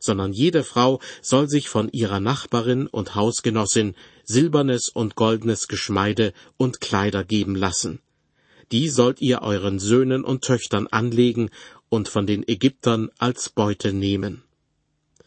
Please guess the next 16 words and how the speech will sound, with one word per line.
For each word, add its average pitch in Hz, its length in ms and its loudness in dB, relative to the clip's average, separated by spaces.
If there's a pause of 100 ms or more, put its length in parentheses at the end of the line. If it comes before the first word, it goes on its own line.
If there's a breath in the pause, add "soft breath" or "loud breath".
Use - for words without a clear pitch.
(880 soft breath)
Als 139 400 2
Beute 175 360 2
nehmen 165 420 0
bedeutet 135 440 0
nicht, 131 360 -2 (200)
dass 104 180 -2
sie 123 120 -2
es - 200 -2
den 101 160 -4
Ägyptern 107 540 -2
mit - 300 -6
Gewalt 104 540 0
abnehmen 104 640 0
oder 98 300 -2
stehlen 135 520 -2
dürfen. 95 460 -4